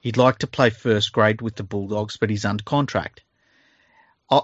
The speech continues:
I've got no problems with Matt Burton playing the rest of the year as a backup to Luai at Penrith. Um, you know, that's a contract he signed. Now,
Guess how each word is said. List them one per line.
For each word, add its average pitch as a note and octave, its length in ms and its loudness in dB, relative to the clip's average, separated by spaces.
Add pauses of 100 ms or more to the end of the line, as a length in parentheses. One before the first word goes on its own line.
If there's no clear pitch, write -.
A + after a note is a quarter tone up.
I've C#3+ 220 4
got E3+ 160 2
no D3 220 2
problems D#3 500 0
with A2+ 160 -4
Matt A#2 240 0
Burton B2+ 300 2
playing A#2+ 280 2
the A#2+ 80 2
rest A#2 260 2
of A#2 60 -6
the G#2+ 80 -2
year G#2+ 280 2 (480)
as A#2+ 180 2
a A2 40 -2
backup A2 640 2 (500)
to C3+ 100 -4
Luai A#2+ 680 4
at G2 100 -4
Penrith. B2+ 540 -2 (840)
Um, G#2+ 540 0 (440)
you B2+ 140 2
know, A2+ 140 4
that's C3 260 -2
a B2+ 40 -4
contract D#3 480 2
he G#2+ 80 -6
signed. F#2+ 460 -8 (1080)
Now, A#2 640 2